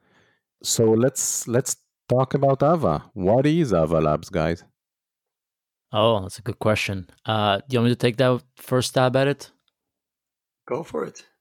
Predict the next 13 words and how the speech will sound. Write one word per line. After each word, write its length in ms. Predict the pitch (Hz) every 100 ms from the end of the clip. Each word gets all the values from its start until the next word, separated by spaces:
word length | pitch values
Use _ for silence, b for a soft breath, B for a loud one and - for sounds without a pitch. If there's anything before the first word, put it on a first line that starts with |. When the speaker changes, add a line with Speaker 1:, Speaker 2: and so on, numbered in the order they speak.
| _ _ _ _ _ _ _
Speaker 2:
Um, 640 | 113 113 120 120 120 120 - _ - -
well, 240 | 135 131 -
Ava 260 | 160 160
Labs 580 | 151 147 135 131 113 98
is 680 | 98 120 117 110 101 90 - _ - - -
in 200 | 92 110
and 80 | 107
of 80 |
itself 360 | 107 - 113 -
a 80 | 101
software 360 | - 104 98
development 400 | 95 92 92 95
company, 500 | 90 92 92 92 92